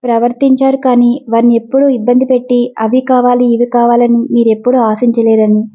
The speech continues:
ఈ థర్డ్ పార్టీ వారు ఎప్పుడూ వారిని ఇబ్బంది పెడుతూనే ఉన్నారండి. ఇక్కడ మీ ప్రేమకి, అలానే ఈ థర్డ్ పార్టీ వారి గురించి కంపేర్ చేసుకుని ఇప్పుడు వారికి అర్థమైంది.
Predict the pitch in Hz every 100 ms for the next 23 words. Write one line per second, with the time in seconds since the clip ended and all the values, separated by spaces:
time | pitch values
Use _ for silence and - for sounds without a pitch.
0 | _ _ _ _ 254 269 247 240 269 262
1 | 277 269 269 254 254 262 285 285 - -
2 | _ _ - 233 240 233 226 254 269 240
3 | 226 247 262 254 233 226 226 226 269 277
4 | _ _ _ _ 240 262 285 262 233 254
5 | 269 269 262 269 294 302 302 _ _ _
6 | 226 233 240 262 277 - 240 220 233 233
7 | 247 247 254 247 247 240 240 233 - 294
8 | - - _ _ _ 240 220 247 254 247
9 | 240 - 262 277 - 240 233 233 233 226
10 | 220 214 202 226 226 220 208 196